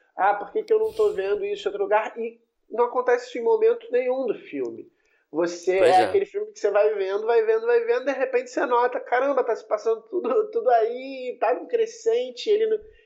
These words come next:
Speaker 1: ele nem cansa e nem tem escolhas de roteiro que parecem que tão querendo fechar, enclausurar o filme. E isso eu acho muito difícil de escrever,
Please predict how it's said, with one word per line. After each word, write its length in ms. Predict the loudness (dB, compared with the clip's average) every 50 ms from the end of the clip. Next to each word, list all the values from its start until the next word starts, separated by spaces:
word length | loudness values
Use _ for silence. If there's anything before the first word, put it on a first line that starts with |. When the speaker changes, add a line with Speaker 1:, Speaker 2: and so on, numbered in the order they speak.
| _ _ 0
Speaker 1:
ele 200 | 2 2 2 2 2
nem 320 | 2 0 2 0 -4 -6
cansa 480 | -6 -4 -2 -2 0 -2 -4 -4 -4 -4
e 40 | -2
nem 220 | 0 -2 -2 -2 -2
tem 260 | -2 -2 -2 -2 -4
escolhas 960 | -8 -8 -10 -10 -12 -4 2 4 6 6 6 6 4 0 0 -2 -8 -12 -14
de 80 | -14
roteiro 640 | -14 -12 -12 -12 -12 -10 -4 0 0 0 0 0 -4
que 80 | -6 -4
parecem 520 | -2 0 0 0 0 -2 -4 -6 -8 -10
que 60 | -8
tão 320 | -8 -6 -4 -4 -4 -4 -8 -12 _ _ _ _ _
querendo 300 | 0 2 2 0 -2 -4
fechar, 640 | -6 -4 -4 -4 -2 -4 -4 -4 -2 -2 -2 -2
enclausurar 600 | -4 -4 0 0 2 2 0 0 0 2 2 2
o 60 | 0 -2
filme. 520 | -6 -6 -6 -4 -4 -4 -6 -10 -14 -18 _ _ _ _ _ _ _ _ _ _ _ _ _ _ -10
E 460 | -8 -6 -6 -6 -6 -6 -6 -6 -6
isso 200 | -6 -2 0 2
eu 40 | 2
acho 320 | 2 0 -2 -4 -6 -4
muito 180 | -4 -2 -2 -2
difícil 460 | -4 -4 -4 -4 -6 -6 -4 -6 -6
de 60 | -6
escrever, 600 | -4 -2 0 0 0 0 0 2 2 2 2 0